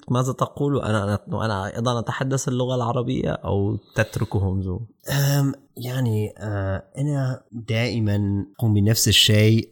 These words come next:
Speaker 2: آه، بالألمانية، ألا وهو أنا أسأل الناس، "أوكي، لماذا قلت ذلك؟ يعني دعني أفهم." <laughs> يعني أنا د-، آه، إذا أردت ذلك، إذا أردت أن أقوم بأي إجابة، أنا أحاول دائمًا أن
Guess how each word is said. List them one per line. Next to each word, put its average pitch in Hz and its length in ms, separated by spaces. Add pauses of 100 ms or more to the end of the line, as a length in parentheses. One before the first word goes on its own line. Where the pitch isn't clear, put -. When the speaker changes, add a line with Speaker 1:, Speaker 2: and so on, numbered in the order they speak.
Speaker 2:
آه، 90 560
بالألمانية، 98 1040
ألا 117 200
وهو 107 600 (140)
أنا 107 200
أسأل 113 240
الناس، 95 320
"أوكي، 190 380 (120)
لماذا 110 280
قلت 151 280
ذلك؟ 92 460 (280)
يعني 98 220
دعني 135 420
أفهم." 107 220
<laughs> - 360
يعني 196 380 (360)
أنا 151 160
د-، 143 160 (440)
آه، 110 360 (120)
إذا 147 220
أردت 143 540
ذلك، 113 500 (240)
إذا 123 220
أردت 156 540
أن 117 340 (280)
أقوم 143 320
بأي 131 440 (120)
إجابة، 117 520 (120)
أنا 113 240 (240)
أحاول 135 380
دائمًا 113 260
أن 101 220